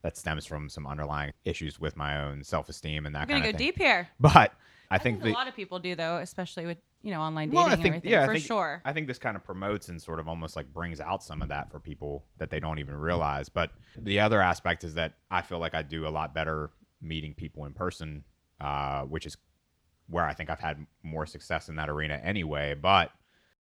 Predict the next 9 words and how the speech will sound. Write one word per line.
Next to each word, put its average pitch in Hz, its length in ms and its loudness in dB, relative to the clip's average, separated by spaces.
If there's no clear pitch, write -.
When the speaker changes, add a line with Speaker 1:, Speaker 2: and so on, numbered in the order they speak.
Speaker 1:
you 107 100 2
know, 95 140 6
going 104 360 2
into 101 200 2
that 87 220 2
kind 87 200 -4
of 78 120 -6
a 78 40 -8
setting, 87 560 0